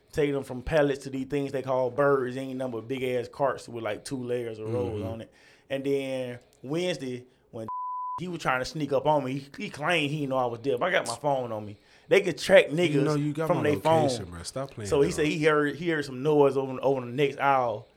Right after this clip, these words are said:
Speaker 1: He saw me doing the Gatorade. They want us to take every piece of Gatorade out of the box. Walmart, you know, Walmart had them bitches in box
Speaker 2: Mm-hmm.
Speaker 1: for years.
Speaker 2: Mm-hmm.
Speaker 1: They want us to take 'em out the box and sit 'em on the shelf.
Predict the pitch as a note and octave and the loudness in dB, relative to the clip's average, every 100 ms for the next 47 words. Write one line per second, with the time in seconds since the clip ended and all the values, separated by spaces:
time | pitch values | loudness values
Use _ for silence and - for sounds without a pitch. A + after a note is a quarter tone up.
0 | _ _ _ _ - E3+ D3 C#3+ C#3+ C3+ | _ _ _ _ -6 2 2 2 0 -2
1 | B2 D3+ C#3+ B2 A#2 A2+ - _ _ - | 2 4 4 4 -2 -6 -14 _ _ 4
2 | D#3 A3 G#3 F3+ D3 D#3+ - - _ - | 6 6 6 4 2 -2 -2 -14 _ 0
3 | E3+ F#3+ F#3+ G3+ F3+ E3 C3+ B2 A2+ - | 2 0 -6 -4 0 2 2 0 -4 -4
4 | A2 C3 C3+ B2 C3 A#2 - - - _ | -2 -2 -2 0 2 0 -2 -12 -20 _
5 | - D3+ A#3 C4 G#3+ C#3+ C3+ F3 A#3+ F#3 | 4 8 8 6 6 4 6 6 8 6
6 | D3 D#3 D#3 D#3 A#2+ A2+ E3 D#3 - C3+ | 6 4 4 -2 -2 4 6 4 2 -2
7 | D#3 A#2 A2 A2 A2+ A2 - - F3+ G3+ | 0 0 -4 -6 -6 -8 -12 -2 2 4
8 | E3 E3 D#3+ - D3 B2+ C#3 C3+ B2 C#3 | 4 2 0 -2 -2 0 0 0 2 0
9 | - A#2 C#3+ B2+ A#2 G#2+ A2 | 0 -8 -6 -6 -10 -10 -12